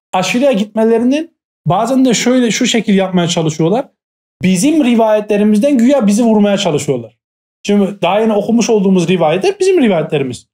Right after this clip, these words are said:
Allah Resulü Aleyhisselatü Vesselam'ın Ebu Bekir radıyallahu anhu'yu yollaması, onun arkasından Ali radıyallahu anhu'yu yollaması bizim zaten kendi kitaplarımızda geçen bir ifade. Bizim naklimiz, bizim dinimize ait. Onlar bunun üzerinden yine aşırıya bir yoruma giderek ne yapıyorlar?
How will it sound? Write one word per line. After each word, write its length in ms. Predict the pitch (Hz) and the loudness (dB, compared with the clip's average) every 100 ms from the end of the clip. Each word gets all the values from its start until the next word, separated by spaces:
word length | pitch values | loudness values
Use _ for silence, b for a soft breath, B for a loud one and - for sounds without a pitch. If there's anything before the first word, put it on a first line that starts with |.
| _ | _
Allah 300 | 160 175 185 | -4 -2 0
Resulü 200 | 190 196 | -2 -2
Aleyhisselatü 480 | 185 180 175 180 185 | 0 0 -2 -2 -2
Vesselam'ın 560 | 175 175 165 160 165 b b _ | -4 -2 -2 -2 -4 b b _
Ebu 200 | 170 180 | -2 0
Bekir 240 | 175 185 185 | -2 -2 -2
radıyallahu 500 | 175 175 175 156 175 | 0 0 0 0 0
anhu'yu 340 | 170 165 170 | 0 2 2
yollaması, 680 | 160 156 151 147 - 214 - _ _ | 2 0 0 -2 -4 -6 -6 _ _
onun 180 | 165 170 | -2 -2
arkasından 600 | 185 170 180 170 180 185 196 | 0 -2 -4 -2 -2 -2 -2
Ali 220 | 202 190 | 0 0
radıyallahu 500 | 175 170 165 165 156 | 0 0 0 0 0
anhu'yu 300 | 160 147 151 | 0 0 0
yollaması 540 | 143 143 170 311 320 _ _ - | 0 0 -2 -4 -6 _ _ -20
bizim 400 | 131 165 175 349 | -6 -2 0 0
zaten 280 | 320 220 190 | 0 -2 -4
kendi 300 | - 190 294 | -2 -2 -2
kitaplarımızda 600 | - 190 190 185 190 233 | -4 -4 -2 0 0 0
geçen 300 | 196 - 151 | -2 -2 -6
bir 100 | 143 | -8
ifade. 360 | 123 131 117 - _ _ 156 | -6 -4 -4 -10 _ _ -4
Bizim 320 | 185 294 247 | 0 2 0
naklimiz, 460 | 202 170 147 139 | 0 -2 -2 -2
bizim 260 | 160 233 208 | -2 2 2
dinimize 380 | 190 190 180 170 | 2 2 2 0
ait. 280 | 143 123 110 _ _ _ _ | -2 -4 -8 _ _ _ _
Onlar 420 | 185 220 311 302 | -2 2 0 0
bunun 200 | 247 233 | 0 2
üzerinden 440 | 214 196 190 180 175 | 2 0 2 2 2
yine 160 | 233 | 0
aşırıya 500 | 190 185 214 220 196 | 0 -2 0 2 2
bir 60 | 196 | 2
yoruma 500 | 190 196 202 180 - _ _ _ - | 2 2 0 -2 -6 _ _ _ -2
giderek 320 | 180 214 208 | 0 0 0
ne 60 | |
yapıyorlar? 480 | 233 226 202 220 254 | 0 0 0 0 -2